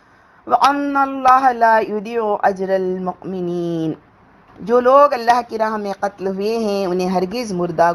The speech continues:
گمان نہ کرو، انہیں مردہ نہ سمجھو، وہ تو حقیقت میں زندہ ہیں، اپنے رب کے پاس رزق پا رہے ہیں۔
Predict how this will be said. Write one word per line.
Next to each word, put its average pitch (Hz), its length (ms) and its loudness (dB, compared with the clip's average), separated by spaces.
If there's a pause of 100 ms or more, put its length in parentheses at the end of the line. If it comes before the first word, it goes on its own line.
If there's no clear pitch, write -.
گمان 165 320 -4
نہ 170 140 -6 (120)
کرو، 151 260 -2 (1080)
انہیں 226 320 0
مردہ 233 560 4
نہ 262 400 -2
سمجھو، 254 600 0 (180)
وہ 196 200 0
تو 190 160 0
حقیقت 208 600 -2
میں 185 160 -2
زندہ 202 500 0
ہیں، 151 180 -4 (340)
اپنے 175 380 0
رب 190 240 0
کے 208 120 0
پاس 214 580 2
رزق 220 420 -6 (100)
پا 175 220 0
رہے 165 80 -4
ہیں۔ 202 400 -4